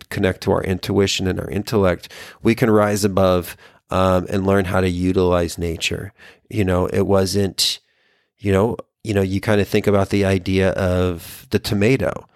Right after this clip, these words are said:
Well, the leaves of the tomato were poisonous. So until we had the ability to, like, investigate them and, like, see that there was actually something that we could get from the fruit, we feel the, we feared the plant.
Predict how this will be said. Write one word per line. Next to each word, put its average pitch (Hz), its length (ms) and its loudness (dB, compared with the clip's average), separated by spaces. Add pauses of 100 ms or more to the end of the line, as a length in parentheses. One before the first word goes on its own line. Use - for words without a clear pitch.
(360)
Well, 101 220 2
the 95 120 0
leaves 110 340 0
of 101 100 0
the 98 80 -2
tomato 95 400 0
were 92 140 -6
poisonous. - 800 -4 (300)
So 95 320 0
until 127 360 0
we 139 120 2
had 113 180 0
the 98 80 2
ability 95 460 2
to, - 160 -8
like, 87 220 -2
investigate 92 800 -2
them 87 340 -2 (400)
and, 90 240 -2
like, 85 440 -2 (360)
see - 280 0
that 95 160 0
there 98 100 2
was 90 140 0
actually 90 520 0
something 98 380 -2
that 95 140 -2
we 87 80 -2
could 87 160 -8
get 85 160 -4
from 90 160 -6
the 85 100 -2
fruit, 147 480 0 (240)
we 107 120 4
feel 101 260 0
the, 87 200 -8
we 104 160 0
feared 95 320 -2
the 82 80 -8
plant. 90 380 -4